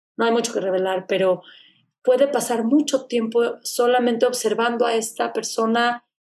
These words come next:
recostado en, sobre el, el pasto, sobre la, la vegetación y, y escuchando nada más, como te digo, casi el, el, las, el aleteo de un pájaro, el aleteo de la mosca,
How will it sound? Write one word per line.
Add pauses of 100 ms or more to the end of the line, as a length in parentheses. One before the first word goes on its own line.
(100)
recostado
en, (400)
sobre
el,
el
pasto,
sobre
la, (420)
la
vegetación (440)
y,
y
escuchando
nada
más,
como
te
digo,
casi
el, (320)
el,
las,
el
aleteo
de
un
pájaro,
el
aleteo
de
la
mosca,